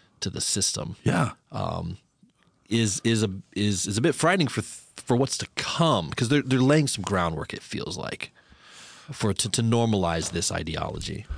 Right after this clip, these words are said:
Speaker 2: Yeah, I mean, yeah. So the fact that you have, have a president saying it out loud,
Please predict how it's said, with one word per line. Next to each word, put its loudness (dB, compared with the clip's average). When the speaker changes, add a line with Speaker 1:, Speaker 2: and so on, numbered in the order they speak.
Speaker 2:
Yeah, 4
I 6
mean, 4
yeah. 2
So 2
the 0
fact 4
that 2
you 4
have, -4
have 2
a 0
president 0
saying 2
it 2
out 0
loud, 0